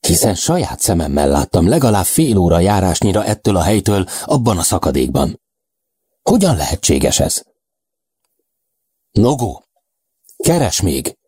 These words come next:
Ott a fák között van még másik Gregor, másik lába.” A csizmát nem tudtam más szóval magyarázni neki. „És még sok-sok más dolog. Csak keres,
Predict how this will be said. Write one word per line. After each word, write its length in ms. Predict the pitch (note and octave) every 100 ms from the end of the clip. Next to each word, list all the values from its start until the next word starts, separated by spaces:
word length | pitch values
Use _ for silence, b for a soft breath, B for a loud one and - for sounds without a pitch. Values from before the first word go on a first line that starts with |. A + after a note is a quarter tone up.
| B B B B B _
Ott 300 | F3+ G#3+ -
a 60 | C#3
fák 280 | - F#3
között 320 | - C#3+ A#2+ A2
van 200 | B2+ C3
még 360 | C3+ B2 A2
másik 480 | - C3+ F3+ D3+ E3+
Gregor, 520 | B2+ D3 B2+ C#3 B2 -
másik 500 | B2 D3 A#2+ B2 G#2
lába.” 480 | G2 F2+ G2 A2 b b b b
A 120 | -
csizmát 560 | - C3 G#2 F#2 E2+ -
nem 180 | C3+ D3+
tudtam 380 | F2+ - F#2+
más 240 | F2 F2+ D#2+
szóval 480 | - F#2+ E2+ F#2 E2+
magyarázni 560 | F#2+ F#2 F2+ F2 F#2+
neki. 340 | F#2+ F2+ G2+ E2 B B B B _
„És 240 | - F#3+ -
még 180 | F3+ F3+
sok-sok 480 | - A3 - G3+
más 240 | B2 G2+ D#2+
dolog. 400 | F2+ D2 - - _ _ _
Csak 260 | - F#3 -
keres, 460 | E3+ G2 C#2+ -